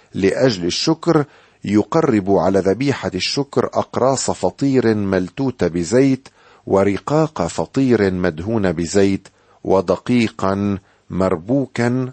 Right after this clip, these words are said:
أقراصاً ملتوتة بزيت."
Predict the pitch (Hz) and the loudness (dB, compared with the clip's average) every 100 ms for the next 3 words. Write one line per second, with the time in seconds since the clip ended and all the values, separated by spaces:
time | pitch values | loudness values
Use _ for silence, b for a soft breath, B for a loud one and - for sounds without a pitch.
0 | - 120 - 107 120 110 - 101 101 92 | -8 -10 -4 0 0 0 -2 -2 0 0
1 | 92 85 104 92 92 - 87 80 80 71 | -2 -4 -8 -2 -2 0 -2 -2 -4 -4
2 | 67 50 _ | -10 -16 _